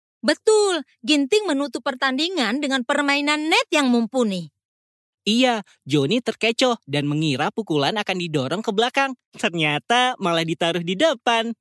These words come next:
Speaker 1: Ya, walaupun jagoanku kalah, nggak kecewalah aku dengan perjuangan Joni. Dia setidaknya memberikan perlawanan sengit.
Speaker 2: Setuju, mungkin belum waktunya, apalagi dia masih muda dan bisa berkembang. Dia kan baru dua puluh satu tahun.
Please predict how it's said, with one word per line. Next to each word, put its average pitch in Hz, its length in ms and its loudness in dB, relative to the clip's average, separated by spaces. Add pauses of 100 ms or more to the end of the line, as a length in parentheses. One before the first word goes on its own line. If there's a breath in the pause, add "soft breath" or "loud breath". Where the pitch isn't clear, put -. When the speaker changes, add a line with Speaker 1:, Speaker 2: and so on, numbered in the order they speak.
(640)
Speaker 1:
Ya, 214 560 -4
walaupun 214 560 0
jagoanku 208 480 0
kalah, 196 400 0 (240)
nggak 214 240 -2
kecewalah 269 560 0
aku 403 240 -2
dengan 302 240 -2
perjuangan 311 480 0
Joni. 320 320 0 (400 soft breath)
Dia 226 240 0
setidaknya 233 560 -2
memberikan 226 400 2
perlawanan 214 640 2
sengit. 381 560 0 (600)
Speaker 2:
Setuju, 208 560 2 (240)
mungkin 185 560 0
belum 139 240 2
waktunya, 247 480 2 (240 soft breath)
apalagi 135 800 -2
dia 139 240 0
masih 220 160 -2
muda 247 400 0 (160)
dan 143 240 -2
bisa 135 240 0
berkembang. 139 480 -2 (320)
Dia 151 160 2
kan 262 240 -2
baru 180 160 2
dua 143 160 0
puluh 131 160 -4
satu 131 240 -4
tahun. 214 400 -2